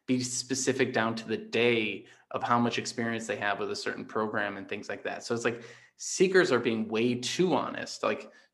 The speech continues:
you know, oversharing. And companies are like, "We're the best company on the planet, and working for us is gonna completely change your life. And,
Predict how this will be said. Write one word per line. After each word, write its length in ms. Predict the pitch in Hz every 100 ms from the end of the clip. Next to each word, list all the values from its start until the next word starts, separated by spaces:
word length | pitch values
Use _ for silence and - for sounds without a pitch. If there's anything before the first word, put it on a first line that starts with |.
| _ _ _
you 200 | - 107
know, 140 | 101 127
oversharing. 920 | 139 135 131 123 - 87 - - - - - _
And 140 | 120 117
companies 520 | 165 196 170 113 110
are 80 | 110
like, 300 | 107 101 98
"We're 180 | 110 143
the 80 | 113
best 320 | 92 - -
company 320 | 104 117 104
on 120 | 101
the 60 | 98
planet, 560 | - 120 147 117 107 113
and 160 | 107 101
working 320 | 113 113 107
for 180 | - 127
us 180 | 135 98
is 100 | -
gonna 180 | 98
completely 420 | - 95 110 104 98
change 300 | - 107 104
your 100 | 104
life. 420 | 131 147 117 -
And, 180 | 98